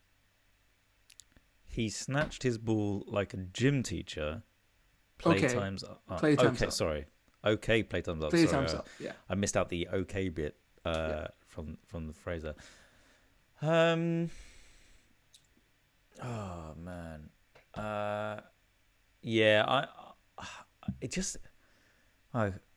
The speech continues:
Speaker 1: Rahul, these ones are a little bit confusing. Um, I don't think Carl said that. I think I, yeah,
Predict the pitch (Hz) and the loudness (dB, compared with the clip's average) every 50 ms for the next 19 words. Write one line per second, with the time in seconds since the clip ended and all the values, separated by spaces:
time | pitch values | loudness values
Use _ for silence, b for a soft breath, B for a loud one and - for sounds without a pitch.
0 | - 113 113 120 139 139 113 104 113 113 113 101 98 92 95 90 87 85 87 92 | -10 -6 -4 0 0 2 2 2 0 0 0 -2 -2 0 0 0 0 -2 -2 -4
1 | 92 85 90 87 - - 76 78 90 87 80 76 76 73 76 - - - - 110 | -4 -4 -6 -8 -10 -10 -10 -8 -6 -6 -4 -4 -6 -8 -10 -12 -10 -6 -2 -2
2 | 104 101 101 101 101 101 101 98 98 101 110 - _ _ _ _ - - _ _ | 0 0 0 0 -2 -2 -4 -4 -4 -4 -6 -10 _ _ _ _ -20 -20 _ _
3 | _ _ - 117 123 127 127 127 131 131 131 127 127 127 127 127 127 127 123 127 | _ _ 0 0 2 2 2 2 2 2 2 2 0 2 2 2 2 0 -2 -4
4 | - _ _ _ _ _ - - - 127 120 120 120 113 117 - - - - - | -8 _ _ _ _ _ -4 2 6 6 8 8 6 4 0 -4 -8 -12 -12 -12
5 | - - - - 92 85 82 80 - - - _ - - - 78 73 - - - | -14 -8 -4 -2 -2 -2 -4 -6 -12 -18 -20 _ -12 -8 -6 -6 -6 -6 -8 -10
6 | - - - - - - 90 87 - - 87 82 80 - - - - 95 85 85 | -12 -12 -14 -14 -10 -10 -10 -10 -8 -8 -10 -10 -10 -14 -16 -18 -14 -14 -14 -14
7 | - _ _ _ _ _ _ _ _ _ _ _ - - 90 76 76 | -14 _ _ _ _ _ _ _ _ _ _ _ -10 -6 -6 -6 -6